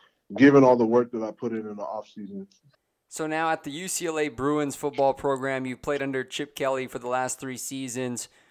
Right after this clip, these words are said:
Speaker 2: What type of impact has he had on your football career?
Speaker 1: You know, I feel like, one, we just, uh, had to get at a quicker pace, so I feel like just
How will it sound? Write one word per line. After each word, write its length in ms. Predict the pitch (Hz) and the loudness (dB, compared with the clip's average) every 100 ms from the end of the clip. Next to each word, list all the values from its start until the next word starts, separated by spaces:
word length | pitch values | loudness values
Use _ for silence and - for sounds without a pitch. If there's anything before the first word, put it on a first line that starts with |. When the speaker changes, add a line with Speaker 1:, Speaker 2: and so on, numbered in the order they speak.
| _ - | _ -14
Speaker 2:
What 180 | - | -6
type 200 | - 247 | 0 0
of 120 | 185 147 | 0 -2
impact 500 | 156 151 143 139 - | -2 2 2 2 0
has 200 | 127 - | -8 -8
he 180 | 160 | -4
had 180 | 143 135 | 0 0
on 140 | 127 123 | -2 -4
your 160 | 127 | -6
football 400 | - 131 127 123 | -6 -6 -2 -2
career? 500 | - 120 110 - - _ - | -2 -10 -10 -12 -18 _ -4
Speaker 1:
You 160 | 139 | 4
know, 180 | 139 135 | 6 8
I 140 | 135 151 | 6 2
feel 160 | 175 | 0
like, 300 | 156 135 127 _ _ _ _ _ _ _ _ | 2 0 -2 _ _ _ _ _ _ _ _
one, 420 | 113 139 156 156 | -4 0 0 0
we 100 | 135 | -2
just, 280 | 123 127 117 | 0 -2 -2
uh, 380 | 120 117 113 110 107 _ _ _ _ _ _ _ - | -4 -2 -4 -6 -12 _ _ _ _ _ _ _ -6
had 200 | 131 127 | -4 -4
to 100 | 120 | -4
get 260 | 120 127 127 | 0 0 0
at 100 | 120 | -2
a 80 | |
quicker 300 | 110 135 127 | 0 -2 -2
pace, 300 | 113 123 120 | -2 0 0
so 80 | 120 | 0
I 60 | 113 | -4
feel 180 | 120 120 | -2 -2
like 180 | 110 | -2
just 180 | 113 110 | -4 -14